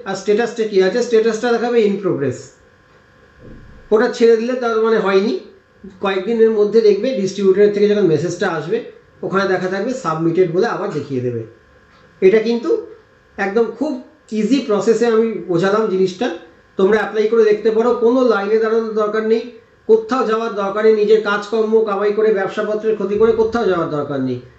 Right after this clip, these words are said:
শুদ্ধ আমার এই ফর্মুলাটা অ্যাপ্লাই করো। আমি উপকৃত হয়েছি, আশা করি তোমরা উপকৃত হবে। তা চলো বন্ধুরা, তোমরা তো দেখলে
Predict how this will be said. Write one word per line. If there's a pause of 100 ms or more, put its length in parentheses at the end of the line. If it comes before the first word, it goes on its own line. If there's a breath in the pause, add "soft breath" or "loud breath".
(140)
শুদ্ধ
আমার
এই
ফর্মুলাটা
অ্যাপ্লাই
করো। (220)
আমি
উপকৃত
হয়েছি, (180)
আশা
করি
তোমরা
উপকৃত
হবে।
তা
চলো
বন্ধুরা, (280)
তোমরা
তো
দেখলে